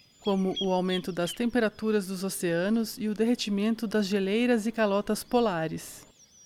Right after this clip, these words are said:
As consequências podem ser muito graves, como inundações de áreas costeiras e cidades litorâneas, em função da elevação do nível dos oceanos,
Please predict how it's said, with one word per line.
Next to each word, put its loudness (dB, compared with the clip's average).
As -2
consequências 0
podem 2
ser 0
muito 2
graves, 0
como -4
inundações 0
de -2
áreas -2
costeiras 0
e -8
cidades -4
litorâneas, 0
em 0
função 0
da 2
elevação 0
do 2
nível 2
dos -2
oceanos, 0